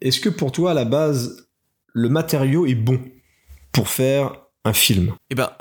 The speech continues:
Speaker 2: pour moi, oui. Car un, un jeu de combat reste un jeu de combat, et, euh, alors particulièrement celui-là où c'est un tournoi. Alors ça peut faire très cliché, euh, de, de faire un tournoi avec, euh, le héros qui doit monter les échelons et, euh, affronter des ennemis, euh, de plus en plus, euh,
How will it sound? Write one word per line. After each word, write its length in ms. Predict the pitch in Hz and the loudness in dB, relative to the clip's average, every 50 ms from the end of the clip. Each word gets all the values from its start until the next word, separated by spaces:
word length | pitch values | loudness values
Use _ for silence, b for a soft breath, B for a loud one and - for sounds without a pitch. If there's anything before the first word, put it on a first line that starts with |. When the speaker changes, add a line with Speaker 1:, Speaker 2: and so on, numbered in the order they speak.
| 131 - | -10 -8
Speaker 2:
pour 220 | - - 131 113 117 | -6 -4 -4 -2 0
moi, 240 | 123 131 143 151 131 | 0 0 2 2 2
oui. 300 | 113 113 120 143 185 - - - _ _ _ _ _ _ - | 2 2 2 0 0 -2 -8 -20 _ _ _ _ _ _ -2
Car 200 | - 131 127 123 117 113 | 0 0 2 2 2 0
un, 480 | 110 104 104 104 104 104 104 104 104 101 - - - | 0 2 2 2 2 2 0 0 0 0 -2 -2 -2
un 320 | - 117 110 107 107 110 | -2 0 0 2 2 2
jeu 180 | 107 101 127 151 | 2 2 2 0
de 80 | 143 - | 0 -2
combat 440 | - - 123 113 127 143 156 143 | -4 -4 -2 0 0 2 0 0
reste 420 | 123 123 139 147 139 - - - 127 | 0 0 0 0 2 0 0 0 0
un 80 | 117 | -2
jeu 140 | 110 110 117 | 0 0 -2
de 80 | 110 - | -4 -4
combat, 400 | - 113 107 127 156 175 180 160 | -4 -2 0 0 0 2 2 2
et, 100 | 131 120 | 2 2
euh, 140 | 110 110 107 | 2 2 2
alors 180 | 101 101 98 - | 0 0 -2 -4
particulièrement 540 | - 127 120 - 123 - 123 117 117 117 | -6 -6 -4 -4 -6 -4 -2 0 0 0
celui-là 340 | 117 - - 110 117 135 143 | -2 -2 -2 0 0 0 0
où 80 | 135 117 | 0 0
c'est 160 | - - - | 0 0 0
un 120 | 104 98 | 0 -2
tournoi. 480 | - - - 107 113 120 143 175 190 190 B B B B B B B B B B | -2 -4 -4 -2 0 0 2 0 0 -2 B B B B B B B B B B
Alors 220 | 123 123 131 127 | 0 0 2 2
ça 120 | - - 123 | 2 0 0
peut 160 | - - 135 | 0 -2 -2
faire 280 | 123 - - 123 - - | -2 0 -2 -2 -2 -2
très 180 | - - 147 | -2 0 0
cliché, 480 | 143 - - 135 123 - 202 220 233 - b b b b b b b b b | 0 0 0 2 4 4 4 2 -2 -4 b b b b b b b b b
euh, 400 | - 113 113 110 107 104 104 104 | -4 -2 0 0 0 2 2 0
de, 380 | 104 104 110 110 110 107 107 107 - _ _ - | 0 0 0 0 2 2 0 -2 -4 _ _ -6
de 100 | 113 107 | -4 -2
faire 180 | - - 123 110 | 0 0 0 0
un 100 | 110 107 | 0 0
tournoi 460 | - 120 113 113 120 123 131 127 120 | 0 -2 0 0 0 2 2 2 2
avec, 580 | 107 104 101 98 98 101 117 113 120 - - | 2 2 0 0 0 0 0 -2 -2 -2 -4
euh, 300 | 113 107 104 98 104 107 | -2 -2 0 0 2 2
le 160 | 107 113 120 120 | 2 2 2 2
héros 240 | 117 113 123 135 | 2 2 0 0
qui 160 | 131 - - 113 | -2 -2 -2 -2
doit 100 | 113 110 | 0 0
monter 240 | 117 117 117 131 | 0 -2 -2 -2
les 220 | 123 117 117 110 107 | -2 0 0 0 0
échelons 400 | 113 - - - 135 135 131 131 | -2 -2 -2 -2 -2 -2 0 0
et, 240 | 120 110 104 104 101 | 0 0 0 0 0
euh, 180 | 101 101 95 | 0 0 -2
affronter 640 | - 69 95 90 90 98 - - - 120 110 - 127 | -2 -2 -2 -2 -2 -2 -4 -4 -4 -4 -2 -2 0
des 240 | 117 117 107 117 117 | 0 0 0 0 2
ennemis, 380 | 113 117 123 131 135 135 131 | 2 2 0 0 0 0 0
euh, 100 | 120 110 | 0 0
de 100 | 107 107 | 0 -2
plus 200 | 104 - - 113 | -2 -4 -4 -2
en 80 | 113 110 | -2 -2
plus, 360 | 107 - - 127 120 117 113 | -4 -4 -4 -4 -2 -2 0
euh, 240 | 110 104 104 101 98 | 0 0 0 0 -2